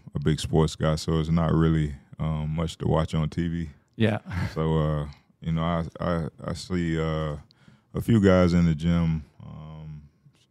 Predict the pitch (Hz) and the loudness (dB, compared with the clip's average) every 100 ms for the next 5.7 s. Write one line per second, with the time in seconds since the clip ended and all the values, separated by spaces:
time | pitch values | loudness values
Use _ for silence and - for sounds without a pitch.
0 | - 85 82 80 - - 80 80 80 78 | -8 -2 0 0 -4 -8 -4 -2 -2 -4
1 | 78 _ _ - 92 92 101 110 80 78 | -10 _ _ -16 -14 -4 -2 -2 -2 -2
2 | 78 76 - 85 - 78 78 71 - _ | -2 -4 -4 -6 -4 -4 -4 -6 -16 _
3 | _ _ _ _ _ _ _ 76 78 76 | _ _ _ _ _ _ _ -2 0 0
4 | 73 - 82 - - 78 78 73 _ _ | -4 -4 -4 -4 -4 -4 -4 -10 _ _
5 | - 78 78 78 80 80 | -20 -20 -20 -20 -20 -20